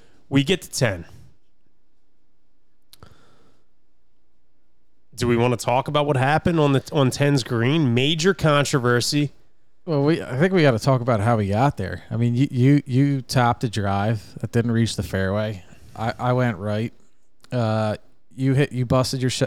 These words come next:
Speaker 2: second shot down there, you, and then you had a look.
Speaker 1: Mm-hmm.
Speaker 2: You hit it left. It hit a tree.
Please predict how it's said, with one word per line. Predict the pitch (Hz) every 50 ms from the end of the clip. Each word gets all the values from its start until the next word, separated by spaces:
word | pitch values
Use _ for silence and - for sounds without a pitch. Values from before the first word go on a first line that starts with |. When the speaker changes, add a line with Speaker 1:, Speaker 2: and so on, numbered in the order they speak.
| -
Speaker 2:
second | - - - 127 131 - 135 123
shot | - - 123 117 117 -
down | 117 113 110 113 120
there, | 127 131 131
you, | 127 123 123 -
and | - 120 117 120
then | 123 127
you | 127 131
had | 131 131
a | 135
look. | 139 160 175 135 - - - - - - - - - - -
Speaker 1:
Mm-hmm. | 117 107 90 98 127 151 - - - - - - - - - - - - - - - - - - - -
Speaker 2:
You | 117 107
hit | 101 120
it | 131 143
left. | 120 117 120 123 139 147 151 - - - - - - - - - - - - - - -
It | 107 104
hit | 107 123 123
a | 139
tree. | - - - 147 143 143 147 147 143 120